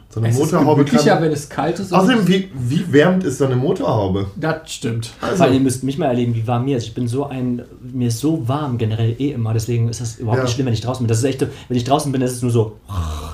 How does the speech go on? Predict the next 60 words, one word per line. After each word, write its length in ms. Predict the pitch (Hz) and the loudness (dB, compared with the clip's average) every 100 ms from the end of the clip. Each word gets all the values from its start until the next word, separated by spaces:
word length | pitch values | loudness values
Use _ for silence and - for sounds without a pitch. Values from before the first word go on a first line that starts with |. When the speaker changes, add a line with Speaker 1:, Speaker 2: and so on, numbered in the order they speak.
| - | -4
Speaker 3:
dann 140 | 107 | 0
dampft 200 | 123 120 107 | 0 0 -4
das 120 | - | -4
richtig, 280 | 98 98 - - - - | -6 -8 -10 -16 -12 -4
von 80 | 104 | -2
meinem 120 | 98 | 0
Körper 280 | 113 107 101 | 0 -2 -2
so. 120 | 90 | -6
Speaker 1:
Du 140 | 92 135 | -2 2
bist 160 | 131 196 | 4 4
Speaker 2:
Wie 40 | |
so 80 | 180 | 4
Speaker 1:
so 80 | 208 | 2
Speaker 2:
eine, 140 | 185 | 2
Speaker 1:
heiß. 240 | 104 95 | 0 -4
Speaker 3:
Ich 60 | - | -2
bin 100 | 131 | 0
Speaker 2:
wie 40 | |
Speaker 3:
so 120 | 120 170 | 6 6
Speaker 2:
so 100 | 196 | 6
eine, 220 | 196 170 | 4 2
Speaker 3:
heiß. 160 | 165 - 151 | 0 -2 -8
Speaker 2:
wie 180 | 143 165 | -6 -6
so 120 | 175 | -4
eine 280 | 190 165 - | -2 -2 -2
Heizung. 500 | 139 151 - 135 113 - | -2 -2 -4 -6 -6 -2
Speaker 3:
Ja, 220 | 131 135 | 4 4
wirklich. 460 | 123 - 113 104 - - - - | 2 -2 -4 -4 -10 -20 -18 -2
Speaker 2:
Ähm, 220 | 170 175 | 0 0
er 160 | 175 190 | 2 2
war 80 | 226 | 4
aber 120 | 202 | 2
nicht 140 | 202 | 2
der 160 | 208 - | 0 2
Einzige, 320 | 220 269 196 | 0 2 2
der 140 | 147 143 | 2 0
uns 120 | 131 | -4
geschrieben 360 | 120 143 135 | -6 -4 -2
hat. 260 | 165 - - - - - - | -2 -2 -12 -20 -20 -20 -6
Es 260 | 156 - - | -6 -4 0
haben 180 | 180 214 | 0 2
uns 160 | 185 175 | -2 -4
noch 220 | 156 - | -6 -2
einige 380 | 170 208 160 143 | 0 0 0 -2
auf 120 | - | -2
unsere 360 | 160 143 143 135 | -4 0 0 0
Story 380 | - 156 175 | -2 0 2
geantwortet. 760 | 131 139 131 117 135 135 214 - - - - - | 0 -2 -6 -2 -2 -2 -6 -6 -18 -20 -12 0
Und, 420 | 156 160 165 - | 2 4 0 0
ähm, 440 | 151 147 151 151 | 0 0 0 -2
da 120 | 143 139 | 0 0
wollte 160 | 165 | 0
ich 60 | - | -2
euch 120 | 156 | -2
mal 120 | 160 | 0
ein 80 | 147 | 0
paar 180 | - 147 | 0 -2
vorlesen 440 | - 175 190 156 | 2 2 4 2
und 120 | 156 147 | -2 -2
dann 200 | 143 | -4